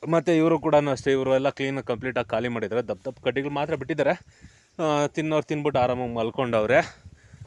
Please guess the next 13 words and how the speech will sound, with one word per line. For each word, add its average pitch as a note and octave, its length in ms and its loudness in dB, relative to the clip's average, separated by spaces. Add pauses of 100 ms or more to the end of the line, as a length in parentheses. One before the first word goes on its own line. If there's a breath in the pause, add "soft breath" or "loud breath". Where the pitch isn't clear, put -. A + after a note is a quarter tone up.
(120)
ಮತ್ತೆ D3+ 280 2
ಇವರಿಬ್ರು C#3 520 2
ಅಷ್ಟೇ A#2+ 260 -2
ಅಕ್ಕ G#2 180 -2
ಬುಕ್ಕ, G#2 320 -4 (1200)
ಇವರು C3+ 240 0
ಕೂಡ B2+ 160 -6
ನೋಡ್ತಾ A2+ 300 -6
ಇರ್ಬೋದು, - 520 -8
ಇವರು C#3 260 0
ಕೂಡ A2+ 160 -6
ಮಲ್ಕೊಂಡಿದ್ದಾರೆ. G#2 720 -6 (2500 loud breath)
ಇದ್ದಾಳಪ್ಪ C#3+ 240 2